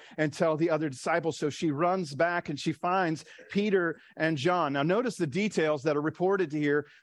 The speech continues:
to, to us in verse two. They have taken the Lord. This is what Mary says. "They have taken the Lord out of the tomb, and we do not know where they have laid him."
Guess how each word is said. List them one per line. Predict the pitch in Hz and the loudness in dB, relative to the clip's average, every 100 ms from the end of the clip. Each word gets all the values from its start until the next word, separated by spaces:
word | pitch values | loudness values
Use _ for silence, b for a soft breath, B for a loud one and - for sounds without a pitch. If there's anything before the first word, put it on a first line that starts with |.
| - | -4
to, | 160 147 - _ - | -4 -4 -10 _ -12
to | - 156 | -2 0
us | 139 143 - | 2 0 -2
in | 139 | -2
verse | 156 151 | -2 -2
two. | - 208 180 135 | -4 0 2 2
They | 151 180 - B | 2 0 -2 B
have | 175 175 160 | -2 -2 -2
taken | - 214 208 185 147 151 147 B B | -2 0 2 0 0 -2 -4 B B
the | 165 | -2
Lord. | 160 175 175 123 | 0 2 2 0
This | 127 151 | -2 -6
is | 143 | -2
what | 151 | -2
Mary | 143 165 160 147 | 0 2 2 0
says. | - 180 156 120 107 - | -2 0 0 0 -4 -6
"They | 156 190 | 0 2
have | 160 135 - | 2 0 -4
taken | 214 208 214 202 | 0 2 2 0
the | 202 | 0
Lord | 175 185 180 170 B B - | 2 2 2 -2 B B 0
out | 190 226 | 2 2
of | 208 | 2
the | 170 | -2
tomb, | - 175 165 160 156 B - | -2 -2 0 0 -2 B -2
and | 156 | 0
we | 165 151 | 2 0
do | 143 220 | 0 2
not | 202 190 165 | 2 2 0
know | 160 156 | 0 2
where | 160 156 | 2 2
they | 151 | 0
have | 151 135 | -2 -2
laid | 147 151 143 | 0 0 -2
him." | 123 110 | -6 -8